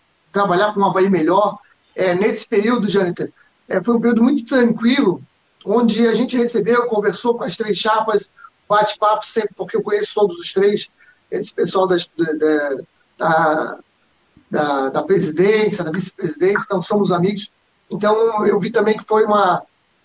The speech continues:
uma pré-campanha muito boa, todas elas, sem muito estresse. Eu acredito que, que quem ganha com isso tudo, sem, sem muita,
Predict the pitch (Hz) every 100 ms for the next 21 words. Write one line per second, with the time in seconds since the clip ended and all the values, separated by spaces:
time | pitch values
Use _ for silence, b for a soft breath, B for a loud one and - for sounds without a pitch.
0 | _ _ _ 190 180 226 233 233 220 214
1 | 220 214 254 - 175 220 240 202 _ -
2 | - 208 170 202 226 226 - _ _ -
3 | - 302 247 269 214 - 208 247 240 226
4 | 208 208 202 190 - 220 202 165 - _
5 | _ _ _ - 214 190 226 233 190 208
6 | 208 175 233 185 170 202 202 165 147 _
7 | - 180 175 202 196 165 -